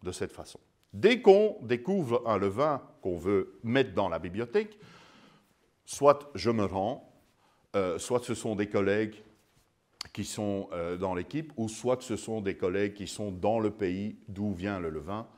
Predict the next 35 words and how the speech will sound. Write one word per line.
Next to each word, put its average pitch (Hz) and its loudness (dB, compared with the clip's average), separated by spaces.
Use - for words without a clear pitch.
euh, 80 -6
pour 92 -2
aller 80 2
les 78 -2
chercher. 82 -6
Bernard, 87 -4
par 87 0
exemple, 85 -6
il 76 -6
a, 78 -2
euh, 76 -6
ramené 80 -6
une 78 -12
fois 85 -8
quinze 90 -6
levains 80 -6
français 71 -16
dans 65 -10
la 62 -12
bibliothèque. 65 -18
Fantastique, 73 -12
hein ? - -20
Appro-, - -16
euh, - -20
fantastique, - -16
eh 52 -16
ben. - -18
Je - -18
t'aime, 82 -10
hein, 67 -14
tu - -20
sais 71 -12
ça. - -20
Et 113 4
donc, 214 8